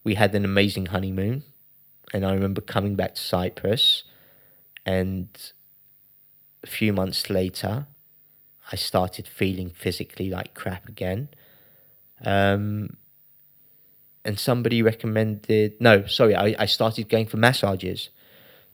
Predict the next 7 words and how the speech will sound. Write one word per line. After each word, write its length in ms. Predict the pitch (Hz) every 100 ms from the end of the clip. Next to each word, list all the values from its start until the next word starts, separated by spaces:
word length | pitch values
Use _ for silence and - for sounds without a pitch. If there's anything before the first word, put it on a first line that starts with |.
| -
to 160 | -
relieve 520 | 98 98 110 98 - - -
the 60 |
stress 840 | - - - 101 - - - - -
of 140 | - 98
the 100 | 98
tension. 520 | - 131 110 98 95